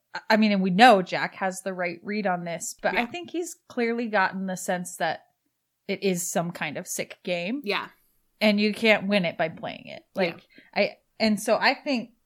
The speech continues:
Speaker 1: I think it's the r-, like, clearly he has the right read, and we know that based on how the episode ends. And I, I, like, I thought it was a really kind of actually emotionally mature decision for him to be like, "No, I'm not gonna, like, keep putting myself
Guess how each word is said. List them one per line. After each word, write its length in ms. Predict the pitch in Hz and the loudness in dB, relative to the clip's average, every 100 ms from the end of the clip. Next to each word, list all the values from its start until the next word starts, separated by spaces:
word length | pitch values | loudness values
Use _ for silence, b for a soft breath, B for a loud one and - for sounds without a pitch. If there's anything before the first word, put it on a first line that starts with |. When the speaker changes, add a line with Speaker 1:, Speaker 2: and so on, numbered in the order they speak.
| _ _ _ _ _ _ _ | _ _ _ _ _ _ _
Speaker 1:
I 120 | 208 | -2
think 240 | 214 240 233 | 0 0 0
it's 220 | 214 - | -4 -4
the 100 | 214 | -6
r-, 200 | 185 - 190 | -6 -6 0
like, 220 | 185 180 | 0 0
clearly 380 | - 240 202 190 | 0 2 2 0
he 120 | 185 | -2
has 280 | 185 175 196 | -4 -6 -4
the 80 | |
right 180 | 190 180 | -2 -2
read, 180 | 196 180 | -2 -4
and 80 | 175 | -6
we 100 | 170 | -8
know 280 | 170 175 185 | -4 -2 2
that 300 | 185 180 - | 2 2 0
based 260 | 180 - | -6 -4
on 140 | 185 180 | -6 -4
how 160 | 175 | -4
the 120 | 175 | -4
episode 440 | 175 175 - 180 180 | -6 -8 -8 -8 -6
ends. 480 | 180 175 175 175 - - b b b b b _ _ _ | -6 -6 -8 -12 -16 -20 b b b b b _ _ _
And 320 | 196 185 170 160 | 0 2 2 0
I, 160 | 190 196 | -2 2
I, 160 | 202 214 | 6 6
like, 180 | 220 196 | 6 4
I 120 | 190 | 4
thought 180 | 226 233 | 4 2
it 60 | 233 | 2
was 140 | 247 | 0
a 80 | 240 | 0
really 440 | 196 180 190 185 185 | -2 -2 -2 -2 -4
kind 300 | 196 180 180 | -2 0 0
of 160 | 175 | -2
actually 480 | - 165 - 190 175 | -2 -4 -4 -6 -6
emotionally 1000 | - 208 175 170 - 190 185 175 170 170 _ _ _ _ _ | -2 0 0 -2 -4 -6 -4 -4 -4 -8 _ _ _ _ _
mature 520 | 185 - - 165 185 | -8 -6 -6 -2 -2
decision 680 | 233 202 - 151 175 226 285 | -2 -6 -6 -8 -4 -2 -2
for 120 | 226 | 0
him 160 | 220 208 | 0 0
to 60 | |
be 140 | 196 196 | -2 2
like, 260 | 190 185 | 2 0
"No, 220 | 208 - - | -4 -6 -8
I'm 200 | 165 185 | -6 -4
not 200 | 208 214 | -4 -4
gonna, 240 | 233 220 208 | 0 0 2
like, 200 | 208 202 | 0 0
keep 280 | 220 214 - | -6 -8 -2
putting 320 | 208 202 196 | -2 0 0
myself 640 | 185 180 190 175 175 - | -2 -2 2 2 0 -10